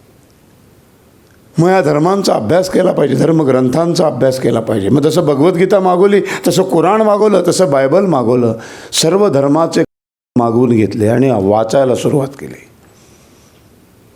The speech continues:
आणि मग त्यांच्या लक्षात आलं, अरे च्या, या मनोवृत्तीचं मूळ यांच्या धर्मग्रंथांमध्ये आहे,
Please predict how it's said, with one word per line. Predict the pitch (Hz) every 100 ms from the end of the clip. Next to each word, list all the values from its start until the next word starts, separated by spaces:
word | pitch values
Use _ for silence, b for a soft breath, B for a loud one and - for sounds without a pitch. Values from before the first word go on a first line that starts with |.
| _ -
आणि | 120 107
मग | 104 202 -
त्यांच्या | 139 135 131
लक्षात | 113 120 101
आलं, | 101 165
अरे | 117 131 131
च्या, | 131 - 240 214 170 - - - - b b b b b b b b b -
या | 117
मनोवृत्तीचं | 104 110 175 180 143 139 156 143 - 123
मूळ | 95 117 175 156
यांच्या | 120 117 - 117
धर्मग्रंथांमध्ये | 90 113 139 120 98 104 - 113 131 123 120 113 98 95 101 69
आहे, | 64 - -